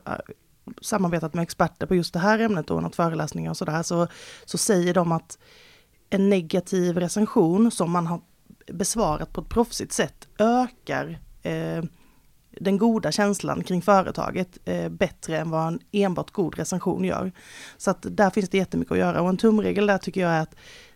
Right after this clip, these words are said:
när du svarar, eh, på en dålig recension, det är lätt att liksom, eh, bli sårad och sådär, men sitt lite på händerna, eh, andas och sen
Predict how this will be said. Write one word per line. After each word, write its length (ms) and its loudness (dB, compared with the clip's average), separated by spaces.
när 140 4
du 80 2
svarar, 880 2
eh, 240 -2
på 120 -4
en 80 2
dålig 260 2
recension, 640 2
det 160 0
är 40 2
lätt 300 0
att 100 -2
liksom, 380 -2
eh, 200 -10
bli 340 -6
sårad 460 4
och 80 0
sådär, 240 0
men 220 0
sitt 260 -4
lite 200 2
på 80 2
händerna, 800 4
eh, 440 -2
andas 720 2
och 140 0
sen 340 2